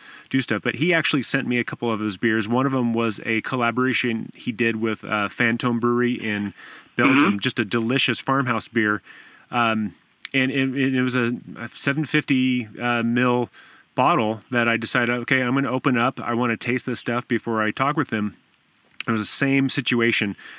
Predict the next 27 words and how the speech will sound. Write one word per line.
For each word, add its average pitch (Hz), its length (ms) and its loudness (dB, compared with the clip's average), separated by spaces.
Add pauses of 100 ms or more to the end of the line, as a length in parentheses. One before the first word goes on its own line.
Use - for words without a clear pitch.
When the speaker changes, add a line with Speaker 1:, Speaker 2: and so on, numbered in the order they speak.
(120)
Speaker 1:
Uh, 120 120 2
my 117 160 2
wife 123 240 2
and 120 100 2
kids 139 240 0
were 135 80 2
gone. 131 380 2
Uh, 123 140 0
my 104 240 -2
kids 120 200 -2
would 107 140 -2
share 117 180 2
it 107 60 0
anyway, 117 340 2
but 107 240 -2 (360)
I 113 100 2
tasted 139 440 -2
it, 147 220 0
and 117 140 0
it 117 80 2
was, 110 300 0 (460)
and 123 100 2
it 123 40 2
was 110 100 0
just - 220 -2
pure 131 260 0
heaven. 113 480 0